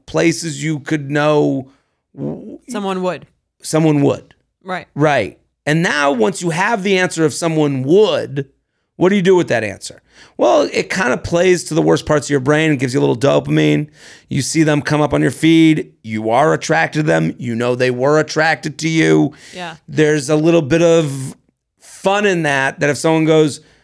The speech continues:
Speaker 1: "Who's that in your Be Real?" And you go, "Oh, we used to date." And they're
Speaker 2: Right.
Speaker 1: just still there.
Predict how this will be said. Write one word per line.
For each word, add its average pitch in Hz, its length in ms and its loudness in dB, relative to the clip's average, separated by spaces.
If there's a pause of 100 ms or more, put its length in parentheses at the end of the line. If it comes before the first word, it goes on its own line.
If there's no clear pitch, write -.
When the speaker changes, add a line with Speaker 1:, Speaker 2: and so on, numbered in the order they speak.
(440)
Speaker 1:
"Who's 165 200 2
that 175 160 0
in 202 60 -2
your 165 100 2
Be 165 240 2
Real?" 185 320 4
And 165 100 2
you 151 60 2
go, 156 380 0 (640)
"Oh, 123 120 0
we 143 80 -2
used 127 100 -6
to 127 60 -10
date." 107 380 -4 (600)
And 123 180 -4
they're 139 80 -2
Speaker 2:
Right. 131 60 -6
Speaker 1:
just 120 220 -8
still 113 340 -4
there. 95 380 -12